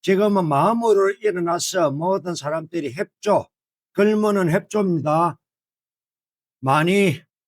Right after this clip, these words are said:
협조를 많이 받으시고 큰 대성을 하시는 분들이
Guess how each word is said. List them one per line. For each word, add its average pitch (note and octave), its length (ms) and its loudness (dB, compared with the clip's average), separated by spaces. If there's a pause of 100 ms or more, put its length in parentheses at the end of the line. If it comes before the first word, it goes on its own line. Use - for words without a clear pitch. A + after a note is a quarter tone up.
(720)
협조를 G3 480 2
많이 D#3 340 0
받으시고 E3+ 840 -2 (360)
큰 G#3+ 300 -2
대성을 F#3+ 540 -2
하시는 F3 600 -4
분들이 E3 540 -4